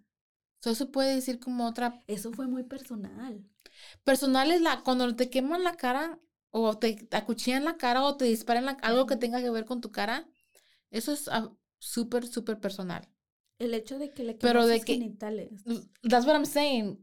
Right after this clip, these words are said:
Speaker 1: A lo mejor sí es gay por eso, porque le
Speaker 2: Ujú.
Speaker 1: quemó sus, sus partes.
Speaker 2: Como que tenía ese resentimiento con ella y aparte de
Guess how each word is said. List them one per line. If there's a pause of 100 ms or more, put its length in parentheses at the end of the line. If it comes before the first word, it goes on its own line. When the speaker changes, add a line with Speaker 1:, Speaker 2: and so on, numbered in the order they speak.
(140)
Speaker 1:
A
lo
mejor
sí
es
gay
por
eso,
porque
le
Speaker 2:
Ujú.
Speaker 1:
quemó
sus,
sus
partes.
Speaker 2:
Como
que
tenía
ese
resentimiento (100)
con
ella (240)
y
aparte
de